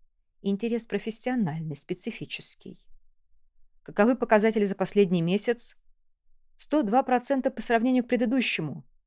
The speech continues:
А себестоимость снижаете?» «Неуклонно. Сейчас снимаем рельсы с ближнего уса, расстояние подвоза сократили втрое. Производительность труда растёт?»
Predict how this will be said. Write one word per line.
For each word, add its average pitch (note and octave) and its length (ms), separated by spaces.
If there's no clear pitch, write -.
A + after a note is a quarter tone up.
А D3 100
себестоимость G#3 680
снижаете?» G3 720
«Неуклонно. B3 680
Сейчас D4 420
снимаем C4+ 340
рельсы C4+ 320
с A3 40
ближнего B3+ 400
уса, B3+ 360
расстояние C#4 500
подвоза C4 380
сократили B3 440
втрое. F#3+ 520
Производительность G#3 640
труда G#3 240
растёт?» G3+ 500